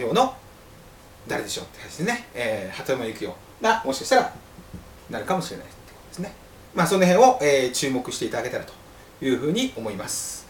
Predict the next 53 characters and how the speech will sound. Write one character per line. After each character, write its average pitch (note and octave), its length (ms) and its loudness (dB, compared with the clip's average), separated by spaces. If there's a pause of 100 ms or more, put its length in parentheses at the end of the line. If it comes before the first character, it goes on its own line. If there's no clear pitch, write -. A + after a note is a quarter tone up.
(400)
な F#3+ 100 6
の D#3+ 100 6
で、 F#3 240 6 (640)
え D3+ 40 0
ー、 - 20 0
ま D#3+ 140 4
あ、 - 40 0
選 G#3 140 6
挙 E3 140 8
の A2+ 60 2
こ A#2 60 0
と A#2 60 -2
っ - 40 -10
て A2+ 80 -6
い - 0 -
う - 20 -2
の G2 60 -6
は - 20 -10
で F#2+ 80 -10
す - 20 -10
ね、 C3 240 -4 (380)
え G#2 280 -6 (520)
ー、 - 20 -6
決 C#3+ 140 0
し - 20 -4
て D#3+ 200 6
中 F3+ 140 4
学 E3 180 6
受 D#3+ 80 2
験 A2+ 200 0
に A#2+ 220 -6 (800)
全 F#3 180 4
然 C4 320 4
無 D#3+ 120 6
縁 E3+ 160 8
で D#3+ 80 8
は C#3 60 8
あ C3 40 0
り B2+ 60 -2
ま E3 100 2
せ E3 120 2
ん C3 60 -2
の A#2+ 80 -6
で、 - 100 -4 (540)
え A2+ 420 -2
ー、 - 20 -6
し - 100 -4
っ - 20 -8
か G#3 100 6
り - 60 6
で - 60 -2
す - 120 -4
ね、 - 160 -12